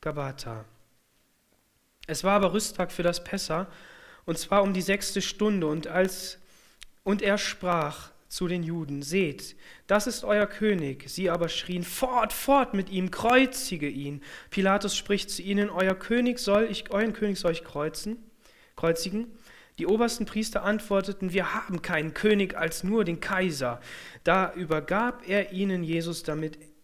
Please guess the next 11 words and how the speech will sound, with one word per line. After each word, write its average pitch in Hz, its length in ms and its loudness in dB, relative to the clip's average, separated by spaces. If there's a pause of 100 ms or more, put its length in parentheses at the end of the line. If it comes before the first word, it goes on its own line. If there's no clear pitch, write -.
(560)
er 151 400 -2 (180)
gekreuzigt 135 840 -8 (840)
werde. 123 440 -4 (180)
Sie 220 540 -8 (320)
nahmen 165 400 -6
aber 131 180 -8
Jesus 165 680 -8
und 127 120 -12
führten 127 380 -12
ihn 131 180 -12
weg. - 280 -16